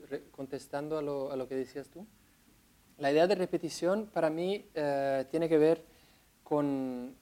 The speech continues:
con otra de las ideas centrales de la Bienal. Yo hablé mucho de relación, pero otra de las ideas que para mí es central es la idea del ensayo, la idea de algo que vas repitiendo, intentando que en algún momento todo va a encajar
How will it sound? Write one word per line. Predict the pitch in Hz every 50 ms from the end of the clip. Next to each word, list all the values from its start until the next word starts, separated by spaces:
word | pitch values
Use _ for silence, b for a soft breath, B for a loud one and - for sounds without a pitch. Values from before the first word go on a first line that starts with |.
| _ _
con | - 156 147 147
otra | 147 165 165 185 185
de | 180 175
las | 175 165 - -
ideas | 151 156 160 156
centrales | - - 170 151 143 - - 139 143 156 165 165
de | 165 160
la | 156 156
Bienal. | 156 151 151 156 175 202 165
Yo | 151 143 151
hablé | 147 151 156 151
mucho | 156 151 - -
de | 151 147
relación, | 139 139 139 135 127 - - 151 156 185 196 - -
pero | 151 139 127
otra | 131 147 - 160 156
de | 156
las | 147 139 131 -
ideas | 139 139 135 135 131 -
que | - 139
para | - - 131 127
mí | 127 131
es | 135 127 -
central | - 135 123 - 131 139 147 156 - b b b b b b b
es | 143 135 131
la | 135 135
idea | 131 135 143 143
del | 143 135
ensayo, | 135 127 117 - - - 135 127 120 113 - - - - _ _ _ _ _ _ _ _ _ _ -
la | 127
idea | 117 120 127 131
de | 131 135 131
algo | 131 135 135 147 135
que | - 139 131 - - - -
vas | - 127 123 - 131
repitiendo, | 135 131 - 139 131 - - 151 156 160 160 156 165 170 180 175 b b b b b b -
intentando | 143 139 139 139 - 147 139 131 - 143 147 151 151 156 147
que | 160 156 151 151 147 - - - _ _ _ _ _ _ _ _ _ -
en | 139 135
algún | 143 139 143 139 165 190
momento | 196 196 185 180 185 196 185 196
todo | - - 175 175
va | 175 170
a |
encajar | 160 151 - - 139 131 - 147 147 147 147 151 -